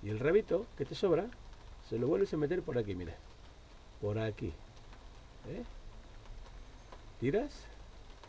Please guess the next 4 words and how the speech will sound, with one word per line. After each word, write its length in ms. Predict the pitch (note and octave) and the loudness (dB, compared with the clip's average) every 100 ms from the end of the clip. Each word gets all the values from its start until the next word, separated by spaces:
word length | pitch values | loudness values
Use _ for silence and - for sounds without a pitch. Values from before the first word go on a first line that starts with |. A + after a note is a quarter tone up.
| - - - - - - - - - - - - - - - - - - - - - - - - - | -16 -16 -16 -16 -16 -16 -16 -16 -14 -14 -14 -14 -14 -14 -14 -14 -14 -14 -14 -14 -14 -14 -14 -14 -4
Y 80 | A2+ | 0
ya 100 | A#2+ | 2
está. 160 | F#2+ - - - - | 0 -6 -12 -8 0
Perfecto. 480 | B2+ - - - | 2 2 -2 -4